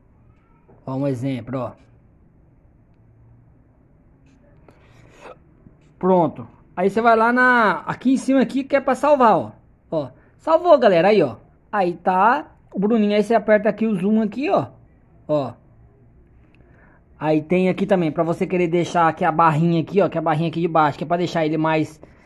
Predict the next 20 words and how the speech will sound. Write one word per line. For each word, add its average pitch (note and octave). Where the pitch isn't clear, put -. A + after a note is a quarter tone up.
é, C#3+
mais D#3+
transparente, F#3
né? B3+
Ele F3+
vai E3+
sumindo, D#4
ó. C#3
Ele C3
vai, D#3+
vai E3+
até, E3
até A3+
onde B3
você -
querer, G4
ó. B2
Ó. C#3
Até F#3
sumir. D#4